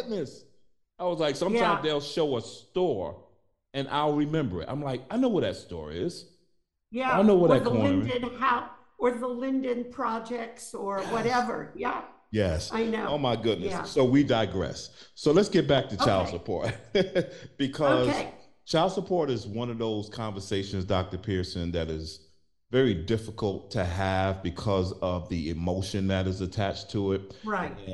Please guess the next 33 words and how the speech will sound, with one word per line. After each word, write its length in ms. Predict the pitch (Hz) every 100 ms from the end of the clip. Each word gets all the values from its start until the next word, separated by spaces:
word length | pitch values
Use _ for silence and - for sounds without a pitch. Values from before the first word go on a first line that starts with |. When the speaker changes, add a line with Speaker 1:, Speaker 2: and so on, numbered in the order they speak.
| 90
Speaker 1:
and 180 | 90 87
the 80 |
complexity 1080 | 85 - 117 95 - 113 110 - 117 117 -
of 180 | 120 117
it, 160 | 113 -
right? 340 | 107 113 -
The 120 | 104
nuance 580 | 92 107 113 113 110 -
of 140 | 110 110
what 180 | 110
it 100 | 107
is 460 | 107 107 107 104 101
and 160 | 87 82
what 220 | 101 -
people 240 | 113 95
feel 300 | 101 104 107
about 220 | 104 101 98
Speaker 2:
Right. 80 |
Speaker 1:
and 120 | 92 90
what 200 | 98 101
they 120 | 101
think 240 | 101 101
about 340 | 104 98 98 98
it. 220 | 98 - - - _
From 140 | 143
your 160 | 147 226
per-, 180 | - - - - -
from 240 | 139 123
your 160 | 143 165
perspective, 640 | - 123 131 117 113 98
being 240 | 107 113 101
a 60 |
researcher, 800 | 85 90 110 110 95 85 - 82